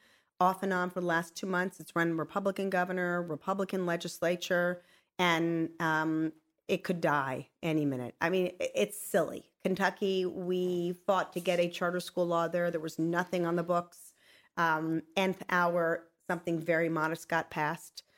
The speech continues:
it's ridiculous, the fight. So traditional Republicans don't really understand why it's important, and they have their constituents or superintendents and teachers just like the rest of them.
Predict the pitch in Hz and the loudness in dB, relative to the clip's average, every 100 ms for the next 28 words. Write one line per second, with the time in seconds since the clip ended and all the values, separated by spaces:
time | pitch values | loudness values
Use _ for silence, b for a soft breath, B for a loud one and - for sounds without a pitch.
0 | b b b _ _ - 202 - 226 196 | b b b _ _ 0 0 -4 0 0
1 | 202 208 233 208 - 180 202 202 208 214 | 2 0 0 0 -2 -2 0 0 -2 -4
2 | 208 202 220 - 247 247 208 190 180 196 | -2 0 0 0 0 0 0 0 0 -2
3 | 196 196 - - 185 190 208 202 202 170 | -4 -4 -4 0 0 0 -2 -2 -2 -2
4 | 180 185 - 147 143 175 160 160 170 - | -2 -4 -2 -2 -2 -2 0 0 -2 -4
5 | 214 - 156 180 226 - 170 185 196 190 | -4 -2 -2 -2 -2 0 0 0 -2 0
6 | 175 170 175 _ _ _ _ 175 165 156 | 0 -2 -6 _ _ _ _ -4 -2 -2
7 | - 185 - 190 180 170 - 175 190 180 | -2 -2 -2 -2 -2 -4 -2 -2 0 -2
8 | 175 185 185 208 185 202 - 208 - - | 0 -2 -2 -4 -4 -4 -4 -6 -6 -4
9 | 202 185 190 202 - 240 262 311 | -2 0 0 0 -2 -2 0 0